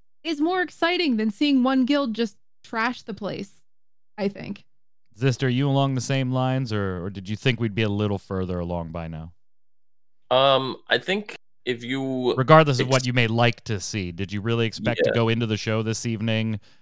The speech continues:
Speaker 2: at two out of ten?
Speaker 3: Uh, I actually thought it would be less than that. Um, 'cause, like, you look at it compared to, like, what it's been previously,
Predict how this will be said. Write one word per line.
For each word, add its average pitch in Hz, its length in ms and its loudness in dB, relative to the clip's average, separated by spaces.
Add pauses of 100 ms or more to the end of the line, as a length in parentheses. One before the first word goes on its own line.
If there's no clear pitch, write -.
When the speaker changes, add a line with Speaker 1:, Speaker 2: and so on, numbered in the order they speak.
(260)
Speaker 2:
at 95 220 -10
two 117 200 2
out 110 120 0
of 98 80 -10
ten? 113 260 -6 (800)
Speaker 3:
Uh, 107 520 6 (120)
I 110 200 8
actually 95 380 4
thought 85 200 2
it 76 40 -2
would 76 140 -6
be - 100 -6
less 62 320 -2
than 135 160 -4
that. - 280 0 (100)
Um, 87 460 -4 (180)
'cause, 117 200 -4
like, 127 180 6
you 143 300 6
look 175 160 8
at 151 100 8
it 90 280 0
compared 110 360 4
to, 110 100 -4
like, 98 180 4
what 98 120 2
it's 92 100 -2
been 95 200 0
previously, 131 800 2